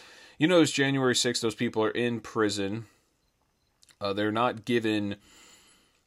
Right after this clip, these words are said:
they're not seeing their lawyer as often as they're supposed to. And they're also in solitary confinement. They have yet to go through a trial. So that's, that's a suspension of habeas corpus, um, a fair and spe-, speedy trial, which, which there's an absence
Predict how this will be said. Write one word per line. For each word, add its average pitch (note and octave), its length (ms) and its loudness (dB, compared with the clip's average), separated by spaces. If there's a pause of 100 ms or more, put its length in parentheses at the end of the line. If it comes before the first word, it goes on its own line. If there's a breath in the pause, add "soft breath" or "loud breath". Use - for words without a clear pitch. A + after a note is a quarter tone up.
(200)
they're A#2 80 -2
not D3+ 160 6
seeing D#3 280 2
their B2 120 6
lawyer G#2+ 420 4
as F#2+ 200 0
often G#2+ 340 0
as G2 140 -4
they're F2+ 100 -4
supposed - 540 -6
to. G#2+ 220 -4 (440)
And A2+ 100 -4
they're G#2+ 100 2
also A2 220 0
in G#2 60 -4
solitary G#2 400 4
confinement. A2+ 500 0
They G2+ 120 2
have G2 120 4
yet G2+ 200 2
to G#2 180 -2
go G2 180 -2
through G2 140 -6
a F2+ 60 -8
trial. G2 540 -2
So - 160 -8
that's, G#2+ 220 -4
that's B2 200 -2
a D#3+ 40 -4
suspension B2+ 640 -2
of G#2 120 -6
habeas G#2+ 340 -4
corpus, G#2+ 600 0 (800 loud breath)
um, G2 560 -4 (360)
a G#2+ 40 -8
fair A#2 220 6
and G#2+ 100 -4
spe-, - 260 -6
speedy A2 360 -6
trial, A2 580 2 (840)
which, A#2+ 220 -4
which A2 300 -4
there's A2 180 -4
an A2 80 -2
absence G#2+ 460 -4